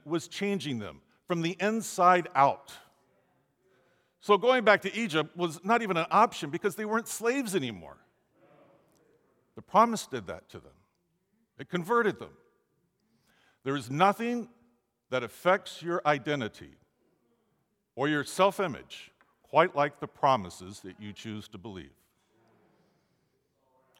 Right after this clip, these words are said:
Or don't. We live in a society that says your identity is determined by your job or by how hard you worked or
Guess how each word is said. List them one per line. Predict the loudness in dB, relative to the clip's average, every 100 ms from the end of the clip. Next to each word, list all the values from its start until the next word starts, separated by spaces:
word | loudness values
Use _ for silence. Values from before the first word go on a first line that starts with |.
| _ _
Or | -6 -4
don't. | 0 -2 -2 -18 _ _ _ _ _ _ _ _ _ _ _ _ _ _ _ _ _ _ _ _ _ _ _ _ _ _ _ _ _ -6
We | 2 8
live | 8
in | 8
a | 4 2
society | -2 4 8 8 6
that | -2
says | -2 0 2
your | 2
identity | 4 4 2 0
is | -4 -8
determined | -6 -2 -2 0
by | 0
your | 0 -2
job | -6 2 4 6 2 -4 -14
or | -20
by | -10 -10 -6
how | -6 -6 -8 2
hard | 2 2 -4
you | -10
worked | -8 -10 -12 _ _ -16
or | -14 -14